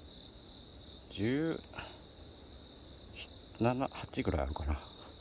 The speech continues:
でかいね。でかいよ。うふふ、こ、うふ、こ、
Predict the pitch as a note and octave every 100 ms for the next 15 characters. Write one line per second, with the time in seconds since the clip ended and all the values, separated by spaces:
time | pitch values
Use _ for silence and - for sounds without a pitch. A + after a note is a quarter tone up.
0 | - - - - - - G2 E3+ C3 A#2+
1 | E2+ - - - - - - - - -
2 | - - - F#2+ G2 F#2 - G2+ F#2 E2
3 | D#2 - - - - - G1+ - - G1+
4 | - - - - - - - G#2+ B2+ F#3
5 | F3 G#3+ A3+ G3 - F#3 - - - -
6 | - - F3+ G#3 A3 A3